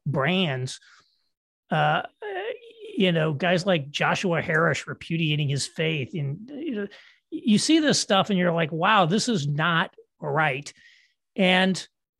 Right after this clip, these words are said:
the idea that you can essentially just, uh, kind of bureaucratize your way out of these problems, uh, I think is one that does not hold water, uh, in, in, in terms of,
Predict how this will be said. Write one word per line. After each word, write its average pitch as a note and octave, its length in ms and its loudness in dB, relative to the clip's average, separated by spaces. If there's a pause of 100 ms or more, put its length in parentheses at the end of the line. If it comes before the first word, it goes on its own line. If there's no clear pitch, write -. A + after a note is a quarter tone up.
(460)
the G#3+ 180 2
idea A3+ 460 4
that F3 180 0
you F3+ 240 -2
can E3+ 180 -2
essentially E3 640 -2
just, D3+ 480 -2 (440)
uh, C#3 260 2 (240)
kind F#3+ 160 2
of C3+ 160 0
bureaucratize F3 1040 0
your C#3+ 140 -2
way C#3+ 500 -4
out D#3+ 240 2
of D3 140 0
these C#3+ 220 -6
problems, C3 920 -2 (560)
uh, D3+ 240 0
I D#3 140 -2
think E3+ 360 0 (380)
is F3 240 2
one F3 260 4
that D3+ 140 0
does D#3 200 -4
not D#3+ 340 0 (140)
hold D#3+ 340 0
water, C#3 680 -2 (580)
uh, C#3 320 2 (480)
in, D#3+ 340 2
in, F3 220 0
in E3 200 2
terms D3 360 -2
of, C#3+ 260 -4